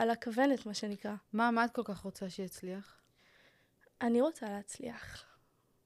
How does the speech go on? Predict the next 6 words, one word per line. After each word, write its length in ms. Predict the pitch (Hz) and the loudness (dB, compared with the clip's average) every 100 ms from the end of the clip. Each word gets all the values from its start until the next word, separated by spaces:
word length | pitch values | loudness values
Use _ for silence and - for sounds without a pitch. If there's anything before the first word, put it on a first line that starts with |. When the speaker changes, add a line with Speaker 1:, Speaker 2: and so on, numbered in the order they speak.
| - | -8
Speaker 2:
מה 140 | 196 | -4
זה 100 | 196 | -2
אומר 180 | 202 185 | 0 -2
הצלחה 380 | 180 196 170 180 | -6 -10 -8 -8
מבחינתך? 760 | 175 175 185 180 175 185 - - - _ _ _ _ _ _ _ - | -8 -10 -10 -10 -10 -14 -16 -20 -20 _ _ _ _ _ _ _ 0
Speaker 1:
אמ, 540 | 240 240 233 233 240 | 2 4 2 2 2